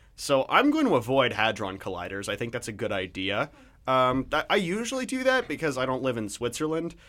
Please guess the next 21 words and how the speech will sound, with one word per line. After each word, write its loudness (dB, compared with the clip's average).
So -4
Switzerland 0
and 2
Wales, 4
okay, 0
avoid 0
those 2
areas. -6
I, -14
th-, -8
we're 2
learning 0
from -4
this. -4
I -4
think 2
this -4
is -2
a -8
good -2
thing. -4